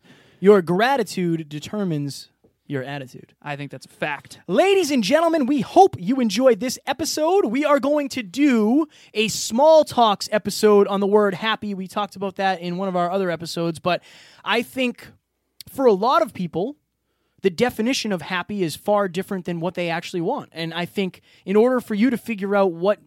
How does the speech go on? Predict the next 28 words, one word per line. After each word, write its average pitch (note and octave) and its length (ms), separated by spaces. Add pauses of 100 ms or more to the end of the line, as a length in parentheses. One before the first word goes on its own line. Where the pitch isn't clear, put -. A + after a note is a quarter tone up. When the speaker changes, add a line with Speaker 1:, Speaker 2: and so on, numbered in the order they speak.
Speaker 1:
makes E3+ 420
you G3+ 120
happy, F#3 500 (380)
what G3+ 200 (300)
feels A3 580
happy, F3+ 360
what F3 220
actually F#3 320
constitutes G3 760 (200)
as E3+ 180
happiness, F#3+ 640 (240)
you F3+ 100
have G3+ 160
to F#3 100
figure G3 300
that F#3 160
out G3 140
for F#3+ 80
yourself. F3+ 360
I D3 60
think F3 140
it's D3+ 100
different F#3 300
for E3+ 80
every F3 180
single F3 240
person, C4+ 400 (380)
and F3+ 460